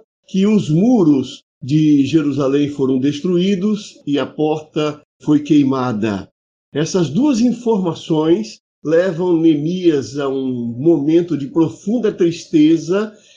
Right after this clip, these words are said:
de choro, mas, sobretudo, de muita oração. E nesse período que leva aproximadamente noventa dias,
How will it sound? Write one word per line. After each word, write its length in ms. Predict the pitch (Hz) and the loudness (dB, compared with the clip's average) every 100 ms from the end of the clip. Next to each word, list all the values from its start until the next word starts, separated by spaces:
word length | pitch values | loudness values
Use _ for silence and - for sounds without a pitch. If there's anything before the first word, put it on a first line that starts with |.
| _ | _
de 240 | 127 143 151 | -6 -2 -2
choro, 920 | - - 175 175 175 180 196 240 240 _ _ _ | -2 -2 4 6 8 6 2 -4 -8 _ _ _
mas, 300 | 151 156 156 | -6 -4 -4
sobretudo, 840 | - 214 202 208 - 190 214 180 | -2 0 2 0 0 -2 -2 -2
de 160 | 175 190 | 0 0
muita 640 | 170 170 202 247 233 - 156 | 2 2 2 2 -2 -2 -2
oração. 720 | 143 127 104 - 123 101 95 _ _ _ _ - | 0 -2 -6 -6 -4 -4 -8 _ _ _ _ -6
E 60 | |
nesse 380 | 123 151 165 160 | 0 2 0 -2
período 560 | 170 151 180 233 165 147 | 0 2 0 0 0 -2
que 800 | - 143 135 127 120 117 110 107 _ _ | -2 0 2 4 2 2 -2 -6 _ _
leva 300 | 131 151 139 | -2 -2 -2
aproximadamente 840 | 139 156 156 147 147 143 143 147 147 | -6 -6 -6 -4 -2 0 0 0 0
noventa 460 | 139 123 147 131 | 0 0 -2 -4
dias, 540 | 107 131 202 160 - | -4 -2 0 0 -2